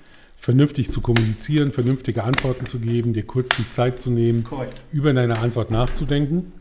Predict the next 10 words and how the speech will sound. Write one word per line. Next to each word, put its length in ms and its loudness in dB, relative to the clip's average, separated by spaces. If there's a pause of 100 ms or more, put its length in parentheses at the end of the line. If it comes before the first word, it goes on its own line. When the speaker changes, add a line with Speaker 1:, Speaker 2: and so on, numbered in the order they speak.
(1400)
Speaker 1:
Das 440 -4 (680)
kann 440 2
man 480 2 (540)
allerdings 500 2
auch 120 -6
viel 220 0
besser 320 2
lösen, 440 2 (520)
indem 300 2
man, 280 2